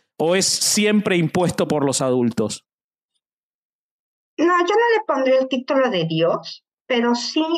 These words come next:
Speaker 2: cuando se empieza a desarrollar la moral, que es en la adolescencia,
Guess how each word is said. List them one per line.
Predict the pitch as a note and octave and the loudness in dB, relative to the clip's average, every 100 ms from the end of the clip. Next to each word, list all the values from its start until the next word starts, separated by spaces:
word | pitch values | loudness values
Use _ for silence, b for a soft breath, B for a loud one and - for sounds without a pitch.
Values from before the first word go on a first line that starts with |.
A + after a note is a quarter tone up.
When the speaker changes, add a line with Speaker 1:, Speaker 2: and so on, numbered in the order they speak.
| E4 | -4
Speaker 2:
cuando | E4 C4+ A3 | -4 -2 -4
se | - | -2
empieza | A#3 A3+ C#4+ F#4 | -2 -2 -4 -4
a | |
desarrollar | F4 B3 - F#3+ F#3 F3 F#3+ F#3+ | -4 -6 -4 -4 -2 -2 -2 -2
la | A#3 A#3+ | 0 0
moral, | A3 D3 C#3+ F#3 A4 _ _ _ _ | 0 0 -2 -2 -4 _ _ _ _
que | G#3 | -8
es | F#3+ A#3+ | -6 -6
en | G#3+ | -4
la | E3 | -6
adolescencia, | C#3+ C3+ - E3 D#3+ - G#3+ - | -6 -10 -6 -4 -4 -2 -4 -4